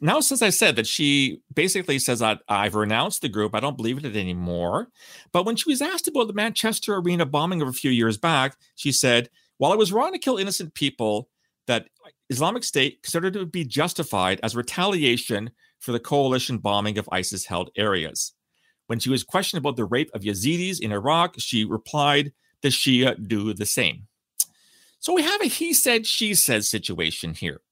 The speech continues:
And the question then becomes, what should we do with Shamima Begum? I wanna look at three different aspects of this story tonight. First is the citizenship, whether it should have been revoked. Secondly is what should be done with her.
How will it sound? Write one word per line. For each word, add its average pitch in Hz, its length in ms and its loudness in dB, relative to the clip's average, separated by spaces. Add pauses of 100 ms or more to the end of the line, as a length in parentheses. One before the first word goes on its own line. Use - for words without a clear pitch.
(520)
And 175 120 0
the 190 40 -4
question 233 360 -2
then 185 140 -2
becomes, 104 600 -2 (220)
what 123 240 -2
should - 160 -2
we 156 100 0
do 104 160 -2
with 110 140 -4
Shamima 98 360 -4
Begum? 101 340 0 (800)
I 185 60 -4
wanna 302 200 0
look 254 200 0
at - 140 -2
three 220 480 0
different 156 560 0 (300)
aspects 123 520 0
of 104 120 -2
this 101 160 -2
story 92 320 -2
tonight. - 320 -8 (1200)
First 240 280 2
is 165 160 4
the 139 120 2
citizenship, 190 640 0 (320)
whether 110 240 0
it 107 60 -2
should 117 140 -4
have 104 60 -2
been 107 120 -2
revoked. 107 480 0 (240)
Secondly 156 720 -2
is 101 320 -4
what 98 220 -4
should 101 140 -8
be 92 100 -2
done 127 240 0
with 214 140 -4
her. 330 180 0